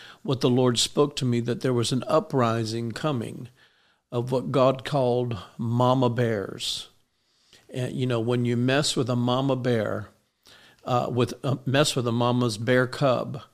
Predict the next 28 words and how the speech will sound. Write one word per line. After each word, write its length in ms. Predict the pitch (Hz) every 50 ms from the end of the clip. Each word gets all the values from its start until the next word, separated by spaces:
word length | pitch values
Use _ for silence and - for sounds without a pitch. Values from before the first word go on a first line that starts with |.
| _ _ _ _ _ _ _ _
you'll 160 | - 139 131 117
find 360 | - - 139 131 131 131 120
out 180 | 123 113 -
just 340 | - - 135 139 - - -
how 160 | - 139 135
strong 640 | 127 - - - - 151 139 131 117 113 120 117 113
that 180 | 104 113 120 -
mama 360 | 135 123 123 117 117 113 107
bear 300 | 107 117 110 107 107 -
is. 640 | - 110 113 107 - - - - - - - - - _ _ _ _ _ _ _ _ _ _ _ -
And 240 | - 120 131 127 120
some 260 | - - 160 156 151
have 180 | 143 131 123
thought 200 | - 147 135 135
it 60 | 143 -
was 220 | 131 127 117 131
necessary 680 | 131 127 135 135 - 160 123 - - 151 120 110 110 113
to 120 | - -
compromise, 1120 | 123 - - - 143 160 185 - 165 135 120 113 110 110 117 117 117 123 127 - - - - - _ _ _ _ _ _ _ _ -
uh, 120 | 113 127 131
with 240 | 131 123 110 -
wicked 320 | 156 139 143 139 - 147 127
agendas 720 | 131 127 117 120 135 135 135 135 120 113 110 110 110 123
over 260 | 135 120 117 117 117
the 260 | 107 110 117 113 107 101
last 680 | - - 120 120 117 117 120 - - - - - - - _ _ _ _ _
twenty 260 | - - 139 131 123
years 600 | 120 117 123 127 123 110 110 120 117 117 - -